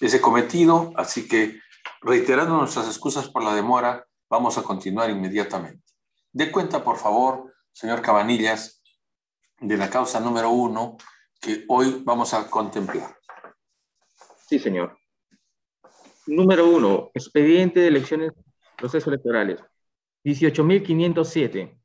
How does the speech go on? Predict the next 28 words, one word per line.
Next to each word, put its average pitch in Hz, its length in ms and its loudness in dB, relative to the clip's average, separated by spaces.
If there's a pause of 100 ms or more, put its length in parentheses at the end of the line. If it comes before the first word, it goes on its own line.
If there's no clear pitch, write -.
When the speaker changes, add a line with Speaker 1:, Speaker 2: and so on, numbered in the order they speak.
(160)
Speaker 2:
Recurso 196 380 0
de 180 60 6
apelación 139 640 2
interpuesto 156 580 -2
por 123 300 -4
Erwin 156 400 -2
Damaso 131 420 -4
Valdivia 135 520 -2
Guamán 113 460 -6
contra 101 240 -6
la 101 120 0
resolución 113 640 -2
cero 160 340 0
cero 151 300 -2
cero 151 340 -2
treinta 120 300 -6
y 123 40 -2
dos 151 200 0
guion 131 240 -6
dos 120 120 -4
mil 131 140 -4
veintidós 127 540 -4 (420)
del 120 120 -4
Jurado 135 280 0
Electoral 143 380 0
Especial 135 400 -2
de 143 80 2
Bolognesi, 120 680 -4